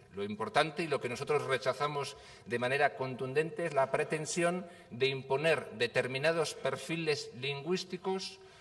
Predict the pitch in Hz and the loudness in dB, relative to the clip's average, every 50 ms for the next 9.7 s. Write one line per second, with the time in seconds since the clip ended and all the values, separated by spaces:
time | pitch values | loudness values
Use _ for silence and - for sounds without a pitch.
0 | - - - - 110 117 120 117 113 - - - 101 117 123 120 - - 127 127 | -20 -8 -2 2 4 4 4 4 2 0 -4 -6 -2 0 0 0 0 2 2 4
1 | 127 120 - 139 131 147 147 147 143 131 127 117 113 120 123 135 143 139 117 - | 2 4 4 4 4 4 4 2 2 2 0 0 2 2 4 4 2 0 -2 -4
2 | - 92 82 - - - 113 113 110 107 110 107 107 - - - - - 131 - | -6 -6 -8 -6 -4 -4 -4 -2 0 0 2 2 0 -2 -6 -10 -8 -8 -4 -2
3 | 139 139 135 135 135 143 143 143 131 143 143 151 147 - - - - - - - | -2 0 2 2 2 2 2 0 -2 -4 -4 -4 -6 -10 -18 -20 -20 -8 -2 2
4 | 127 131 139 151 151 - - - - - - - - 104 101 107 107 104 - - | 2 4 4 2 0 -2 -8 -10 -12 -12 -12 -10 -6 -4 -2 -2 -2 -4 -2 2
5 | - 156 147 147 156 185 - - - - - - - 101 107 120 131 143 147 143 | 2 4 6 4 4 2 0 -10 -16 -18 -20 -16 -10 -6 -2 0 2 2 0 0
6 | - - - 151 147 147 147 143 143 135 127 123 - - 113 - 185 180 - 127 | -4 -8 -4 0 2 2 2 2 0 -2 -2 -2 -6 -6 -4 -4 -2 0 0 0
7 | 107 101 - 110 104 101 107 107 104 107 107 127 127 127 123 - - - - - | -2 -2 -2 -2 -2 0 0 -2 -4 -2 0 2 0 0 0 -6 -14 -18 -12 -6
8 | - 110 110 117 113 - 117 110 117 123 117 - 120 117 113 110 107 95 92 - | -4 -4 -4 -4 -4 -4 -4 -4 -4 -4 -4 -2 0 2 4 4 2 0 -2 -6
9 | - - - 101 95 101 92 92 90 90 - 92 - | -10 -10 -8 -6 -4 -2 -2 -2 -2 -4 -6 -12 -14